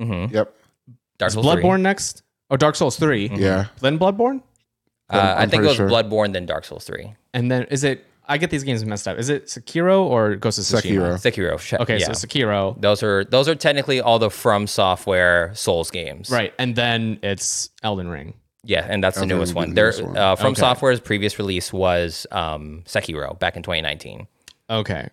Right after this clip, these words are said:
Speaker 3: gotcha.
Speaker 2: So yeah, Dark Souls, Dark Souls two. No, Dark. Oh yeah, Bloodborne came out in twenty fifteen, and Dark Souls three came out
Speaker 3: That
Speaker 2: in
Speaker 3: was a PlayStation
Speaker 2: twenty sixteen.
Speaker 3: exclusive, I think.
Speaker 2: PlayStation four, that's correct.
Speaker 1: Yeah, that's
Speaker 2: So
Speaker 1: why I haven't played Bloodborne because
Speaker 2: So
Speaker 1: it
Speaker 2: Demon
Speaker 1: was
Speaker 2: Souls.
Speaker 1: PlayStation.
Speaker 2: So it's, it's important to know that Demon Souls was also originally a PlayStation three exclusive.
Speaker 3: Mm-hmm.
Speaker 2: Um,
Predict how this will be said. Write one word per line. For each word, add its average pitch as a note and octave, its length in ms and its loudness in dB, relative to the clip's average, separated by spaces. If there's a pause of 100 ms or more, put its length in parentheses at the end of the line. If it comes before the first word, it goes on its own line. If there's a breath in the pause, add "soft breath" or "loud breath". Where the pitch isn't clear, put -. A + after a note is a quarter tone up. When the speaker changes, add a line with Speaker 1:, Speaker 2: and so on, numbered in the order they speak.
Speaker 3:
gotcha. G#2+ 240 2
Speaker 2:
So G2+ 220 6
yeah, F#2 200 0
Dark G#2 220 0
Souls, G#2 220 -2
Dark G2+ 160 -2
Souls G2 240 -4
two. F#2+ 600 -2 (200)
No, B2+ 240 4
Dark. C3 320 2
Oh C#3 80 6
yeah, C3 160 6
Bloodborne B2 440 2
came A#2+ 160 0
out G#2+ 120 2
in F#2+ 80 -6
twenty G#2 160 0
fifteen, G2 320 -4
and F2+ 80 -6
Dark F#2+ 160 -2
Souls G2+ 160 -6
three F#2+ 100 -6
came F2+ 220 -8
out F2 100 -8
Speaker 3:
That B2+ 100 2
Speaker 2:
in B2+ 60 4
Speaker 3:
was - 40 4
a - 20 2
PlayStation F2+ 80 -4
Speaker 2:
twenty A#2 160 2
sixteen. - 240 -4
Speaker 3:
exclusive, F#2 480 -6
I D#2 60 -8
think. D2 360 -12 (400)
Speaker 2:
PlayStation G#2+ 280 0
four, F2 200 0
that's - 180 -4
correct. D#2+ 300 -6
Speaker 1:
Yeah, D2+ 160 -10
that's G#2+ 220 0
Speaker 2:
So D3 120 6
Speaker 1:
why C3+ 80 0
I A2 100 0
haven't A2+ 140 -2
played G2 220 0
Bloodborne F2 340 0
because E2+ 140 -4
Speaker 2:
So D#3+ 80 6
Speaker 1:
it C#3 100 2
Speaker 2:
Demon F#3+ 260 4
Speaker 1:
was - 80 -4
Speaker 2:
Souls. D3+ 320 4
Speaker 1:
PlayStation. - 80 -6
Speaker 2:
So C3 180 4
it's, C3 140 0
it's C3 140 0
important C3 300 0
to - 20 2
know A#2 140 2
that A2+ 80 4
Demon A#2+ 240 2
Souls A#2 360 0
was G#2 200 -2
also G#2+ 340 2
originally G2 560 0
a F#2 80 -4
PlayStation F#2 720 -2
three F#2+ 340 0
exclusive. F2 720 -6
Speaker 3:
Mm-hmm. G2 160 -8
Speaker 2:
Um, F#2 400 -2